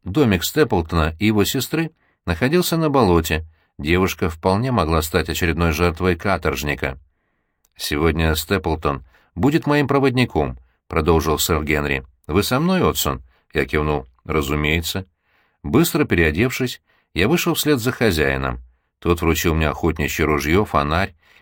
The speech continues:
и в сопровождении одетого в чёрное мрачного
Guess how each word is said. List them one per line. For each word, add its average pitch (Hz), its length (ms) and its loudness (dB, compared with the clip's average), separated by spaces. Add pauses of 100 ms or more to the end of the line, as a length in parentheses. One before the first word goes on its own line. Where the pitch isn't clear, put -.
и 73 220 -2
в - 80 -8
сопровождении 87 640 0
одетого 80 400 0
в - 300 -12
чёрное 82 500 2
мрачного 78 640 -2